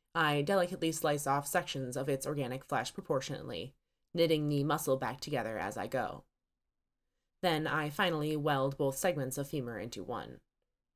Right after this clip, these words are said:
I repeat the same process for its right leg, then both of its upper arms. The humerus is much easier to cut into,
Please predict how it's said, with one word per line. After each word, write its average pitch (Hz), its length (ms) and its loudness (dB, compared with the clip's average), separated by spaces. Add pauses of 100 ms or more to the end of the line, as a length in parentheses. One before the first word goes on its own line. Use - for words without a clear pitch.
(540)
I 160 140 6
repeat 180 440 0
the 175 140 -4
same 143 280 -2
process 139 540 0
for 131 240 2
its 139 180 -2
right 139 220 2
leg, 113 380 -6 (320)
then 147 260 2
both 151 240 4
of 139 100 2
its 143 140 -2
upper 107 240 -2
arms. 95 640 -4 (800)
The 175 260 0
humerus 131 580 -2
is 127 240 -4
much 139 180 -2
easier 131 400 -2
to 113 240 -4
cut - 200 -6
into, - 420 -10